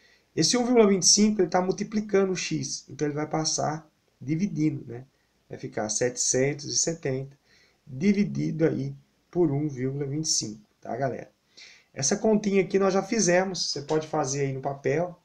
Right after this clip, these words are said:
né? É, é uma continha aí de, é, de divisão, né? Isso aqui vai dar seiscentos e dezesseis. Seiscentos e dezesseis,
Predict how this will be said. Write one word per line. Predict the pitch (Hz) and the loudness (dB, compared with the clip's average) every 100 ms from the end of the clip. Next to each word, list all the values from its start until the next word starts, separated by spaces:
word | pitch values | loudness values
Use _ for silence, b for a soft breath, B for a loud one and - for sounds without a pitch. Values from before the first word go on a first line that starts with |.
| _ | _
né? | 107 127 139 b b b b b _ _ | -14 -12 -14 b b b b b _ _
É, | - 101 101 101 98 95 90 - _ _ _ _ _ - | -2 2 4 4 2 -2 -8 -14 _ _ _ _ _ -14
é | |
uma | 95 | -10
continha | 107 123 117 - 117 | -6 -6 -6 -8 -6
aí | 113 110 | -6 -6
de, | 107 107 104 101 - _ _ _ b b b _ _ _ | -6 -4 -4 -6 -14 _ _ _ b b b _ _ _
é, | - 92 | -12 -10
de | 104 127 | -8 -4
divisão, | 151 180 131 160 185 - | 0 2 4 2 0 -8
né? | 117 135 - | -12 -10 -8
Isso | - | -6
aqui | 131 135 | -6 -4
vai | 147 | -4
dar | 147 147 | 0 2
seiscentos | 147 - 160 - 156 160 196 - 156 | 2 2 2 2 2 0 -2 -8 -6
e | 139 165 - | -4 -6 -10
dezesseis. | - 123 143 170 170 - 120 104 - - _ B B B B | -12 -6 -2 0 0 -2 -4 -6 -12 -14 _ B B B B
Seiscentos | - - 160 156 156 151 151 | -6 4 4 6 4 0 0
e | 190 | 2
dezesseis, | - 160 165 160 - | 2 2 4 4 2